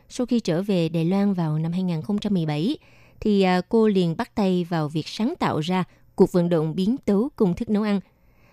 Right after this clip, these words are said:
Cô dùng thủ pháp nghệ thuật để xem xét thật là kỹ lưỡng, rồi dựa trên sự hòa nhập giữa nguyên liệu ẩm thực cùng với vật thể để viết nên thế giới tâm hồn và những câu chuyện lịch sử được truyền miệng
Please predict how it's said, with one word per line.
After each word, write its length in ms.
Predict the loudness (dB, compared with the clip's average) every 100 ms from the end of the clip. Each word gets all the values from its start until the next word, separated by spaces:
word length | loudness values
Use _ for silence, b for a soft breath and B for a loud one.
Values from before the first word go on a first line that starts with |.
| b 0
Cô 80 |
dùng 240 | 4 4 2
thủ 180 | -2 -4
pháp 300 | -4 -2 0
nghệ 220 | 2 0
thuật 260 | -2 -4 -2
để 300 | -4 -2 -6
xem 320 | -6 -2 -2
xét 240 | -2 -8 -8
thật 160 | -8
là 60 | -6
kỹ 240 | -2 0
lưỡng, 360 | 2 2 0 -2 b b b
rồi 180 | 2 4
dựa 260 | 4 0 -2
trên 300 | 0 0 0
sự 180 | 0 -6
hòa 160 | -4 -2
nhập 240 | 0 0 _ _ -2
giữa 260 | 0 0
nguyên 300 | 0 0 2
liệu 140 | 2 0
ẩm 240 | -2 -4
thực 200 | -4 -6 b b b b
cùng 200 | 6 6
với 120 | 4 0
vật 160 | 0 -2
thể 360 | -4 -2 -2 -4 b b b
để 260 | 0 0 -2
viết 140 | -4 0
nên 240 | 2 2 0
thế 120 | -2
giới 200 | -2 0
tâm 200 | 0 -2
hồn 240 | 0 -2 -4 b b b
và 180 | 0 2
những 220 | 2 0
câu 160 | -2 -4
chuyện 220 | 0 0
lịch 100 | 0
sử 360 | -2 -2 -2 -4
được 180 | -6 -4
truyền 220 | 0 0
miệng 260 | 0 -2